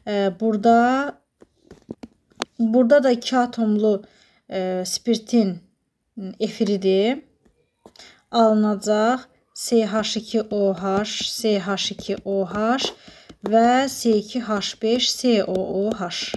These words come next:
Hidrolizdir bu da. Cavab Y variantı olacaq. Altmış ikinci suala baxaq. Dördlü karbon atomu olan bir atomlu üçlü spirti göstərin. Dördlü karbon atomu olan o deməkdir ki,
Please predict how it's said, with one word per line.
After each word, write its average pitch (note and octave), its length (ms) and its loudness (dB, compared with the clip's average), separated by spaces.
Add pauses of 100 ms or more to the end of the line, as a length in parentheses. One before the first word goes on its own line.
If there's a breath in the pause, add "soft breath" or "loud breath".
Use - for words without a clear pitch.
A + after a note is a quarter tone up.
Hidrolizdir F3+ 720 -2
bu F3+ 80 -8
da. A#3 280 -2 (480 loud breath)
Cavab C#4+ 220 2
Y A3 220 2
variantı F#3 420 -4
olacaq. F#3 380 -4 (1600 loud breath)
Altmış C#4 480 2
ikinci C#4+ 320 -2
suala G3 380 2
baxaq. B3+ 460 -4
Dördlü C#4+ 360 2
karbon C4 520 2
atomu A#3 600 0
olan G3+ 720 0 (360 loud breath)
bir B3+ 140 4
atomlu C4+ 580 4
üçlü B3 360 -4
spirti G#3+ 500 -4
göstərin. F3+ 600 0 (520)
Dördlü C#4+ 300 4
karbon A#3+ 440 2
atomu A3+ 500 0
olan G3 200 -2
o A3 60 -2
deməkdir F#3+ 600 -2
ki, A3+ 560 0